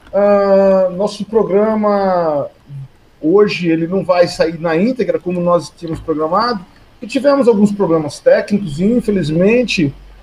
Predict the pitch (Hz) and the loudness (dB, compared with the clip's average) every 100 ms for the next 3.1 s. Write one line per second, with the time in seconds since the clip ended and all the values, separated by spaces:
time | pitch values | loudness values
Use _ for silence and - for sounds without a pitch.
0 | - 170 185 185 180 170 165 165 147 151 | -6 -2 0 2 4 4 4 2 2 2
1 | 160 180 - 165 160 180 175 151 160 147 | 2 0 -2 -6 -4 -2 -2 0 -2 0
2 | 151 - 151 147 139 151 208 247 - - | -2 -2 -4 -2 -2 2 4 4 0 -10